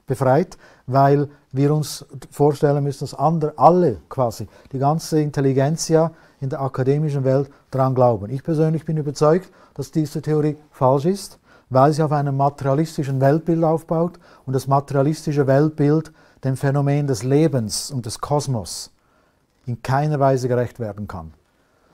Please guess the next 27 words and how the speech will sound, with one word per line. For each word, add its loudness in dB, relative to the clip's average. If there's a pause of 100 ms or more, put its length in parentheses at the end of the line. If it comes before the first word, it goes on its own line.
(320)
Aber 0
ich -2
werde 4
das 2
heute 2
jetzt -6
nicht -4
philosophisch 2
angehen. -2 (240)
Da -2
haben 0
wir 4
heute 2 (260)
mehrere 0 (280)
auch -2
philosophische 0
Gespräche 0
gehabt 0
und -4
das -6 (300)
Thema 4
auch 2
vertieft, -6
auch 0
mit -2
der -4
Frage, 4